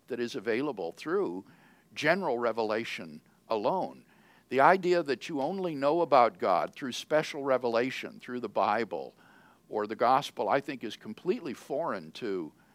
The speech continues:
the, the, the New Testament, indeed to the whole Bible, which says that there is a general revelation of God in nature, um, as well as conscience,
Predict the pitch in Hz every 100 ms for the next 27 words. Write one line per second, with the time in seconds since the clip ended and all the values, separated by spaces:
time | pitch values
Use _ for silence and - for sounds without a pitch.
0 | _ _ _ 110 120 101 87 76 - _
1 | - 123 - 113 104 - 175 233 - 113
2 | 98 101 117 - 107 90 113 98 104 120
3 | 180 92 62 - _ _ _ _ - 135
4 | - - 113 113 139 - 113 147 156 120
5 | - - 117 175 226 185 123 107 107 95
6 | 104 - 92 90 107 104 160 - - -
7 | - - _ _ _ - 120 113 117 123
8 | 98 113 113 - 71 62 - _ _ _
9 | _ - 87 87 92 107 135 107 87 -
10 | 147 143 135 - 69 - -